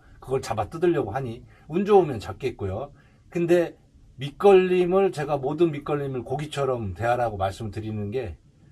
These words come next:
대광어가 밑걸림하고 똑같은데 그걸 고기처럼 대한 사람은 잡을 확률이 높아지겠죠. 그런 차이입니다. 진짜 요즘 대광어 시기는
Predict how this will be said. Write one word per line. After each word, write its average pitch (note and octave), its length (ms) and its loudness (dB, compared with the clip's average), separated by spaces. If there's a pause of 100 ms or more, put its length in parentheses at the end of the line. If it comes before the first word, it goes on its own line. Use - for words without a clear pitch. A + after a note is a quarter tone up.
(360)
대광어가 C3+ 840 -2 (200)
밑걸림하고 C#3+ 640 0
똑같은데 A#2+ 800 -6 (920)
그걸 C#3 580 -2 (140)
고기처럼 C#3+ 540 -4
대한 A#2+ 260 -2
사람은 B2 540 -4 (460)
잡을 A#2+ 260 -6
확률이 D#3 260 -4
높아지겠죠. G2+ 920 -6 (180)
그런 C3+ 280 -4
차이입니다. C3+ 600 -2 (460)
진짜 D#3+ 320 -2
요즘 F#3 540 8
대광어 E3+ 360 0
시기는 F3+ 720 -4